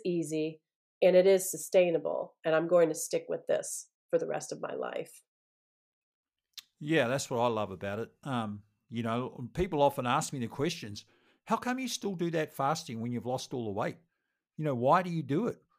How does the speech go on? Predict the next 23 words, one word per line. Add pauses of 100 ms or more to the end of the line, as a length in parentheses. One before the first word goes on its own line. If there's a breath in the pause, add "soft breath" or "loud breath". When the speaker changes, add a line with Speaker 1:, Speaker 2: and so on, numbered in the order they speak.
(280)
Speaker 2:
Why
do
you
s-,
hang
around
in
these (120)
Facebook
groups,
in
the
fasting
Facebook
groups?" (400)
And
I
say,
"Because
I
found
my
tribe.